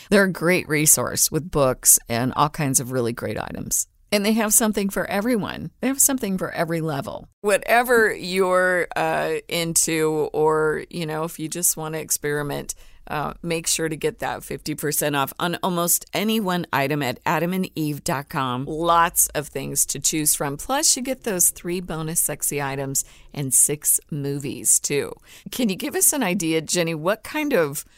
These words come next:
uh, what kind of products do you think would work well with someone who we were talking earlier about that, that getting into that role of play again, like I mentioned, the deck of cards and stuff like that?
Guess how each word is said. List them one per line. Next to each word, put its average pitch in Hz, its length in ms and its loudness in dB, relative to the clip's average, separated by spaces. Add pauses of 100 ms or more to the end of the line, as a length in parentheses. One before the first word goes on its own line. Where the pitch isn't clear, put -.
(320)
uh, 135 380 0 (200)
what - 220 -8
kind 302 240 -4
of 185 180 -4
products 147 600 0
do 151 100 -6
you 147 80 -2
think 147 380 -4
would 143 180 0
work 135 380 0
well 139 640 2 (480)
with 151 240 0
someone 151 600 2
who 151 500 -2
we 160 180 -2
were 151 100 -2
talking 143 720 -2
earlier 156 440 2
about 131 400 0 (300)
that, 147 400 2 (140)
that 147 480 -2
getting 180 260 0
into 156 220 -4
that 135 220 0
role 143 340 0
of 131 100 -6
play 131 440 -2
again, 110 340 -6
like 123 180 -10
I 127 80 -4
mentioned, 127 440 -4
the 110 40 -4
deck 131 280 -6
of 120 100 -10
cards 131 480 -2
and 123 140 -4
stuff - 260 -2
like - 180 -6
that? - 300 -4